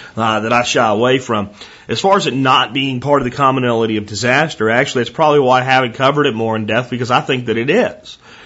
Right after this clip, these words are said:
uh, with a few exceptions, which I'll talk about in a moment. But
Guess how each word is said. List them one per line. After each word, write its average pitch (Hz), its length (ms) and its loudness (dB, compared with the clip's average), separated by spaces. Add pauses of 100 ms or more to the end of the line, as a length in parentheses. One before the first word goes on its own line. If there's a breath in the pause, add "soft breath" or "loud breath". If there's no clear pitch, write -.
(140 loud breath)
uh, 123 320 4
with 165 200 2
a 151 40 -2
few 160 200 0
exceptions, 127 500 0
which 117 160 -2
I'll 113 80 0
talk 110 260 2
about 107 300 -2
in 107 60 -4
a - 20 -6
moment. 127 380 0
But 117 300 0